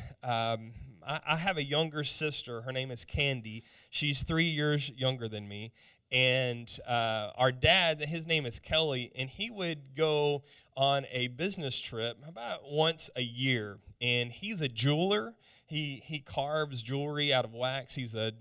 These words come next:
a designer. And, and the, the national, uh,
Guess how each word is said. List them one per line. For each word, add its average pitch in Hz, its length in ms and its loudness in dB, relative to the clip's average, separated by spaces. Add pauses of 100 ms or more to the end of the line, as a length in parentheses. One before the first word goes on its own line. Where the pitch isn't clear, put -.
(140)
a 110 120 -6
designer. 135 680 0 (380)
And, 127 600 4
and 131 240 0
the, 127 340 4
the 123 100 0
national, 196 1200 4 (360)
uh, 113 360 -2